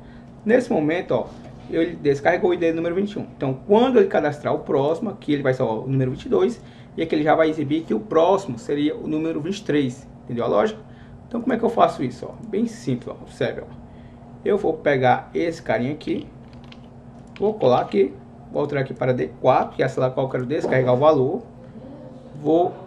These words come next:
copiar esse carinha aqui, para que a gente possa ganhar tempo, igual aqui, ó. Pronto, somente isso, ó.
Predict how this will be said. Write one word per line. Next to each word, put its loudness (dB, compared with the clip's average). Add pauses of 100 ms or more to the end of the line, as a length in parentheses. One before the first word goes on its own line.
(140)
copiar 4
esse -4
carinha 2
aqui, -6 (120)
para -4
que -6
a -4
gente -6
possa -4
ganhar -2
tempo, -4 (680)
igual 8 (320)
aqui, -6
ó. -10 (280)
Pronto, -2
somente -4
isso, -14
ó. -16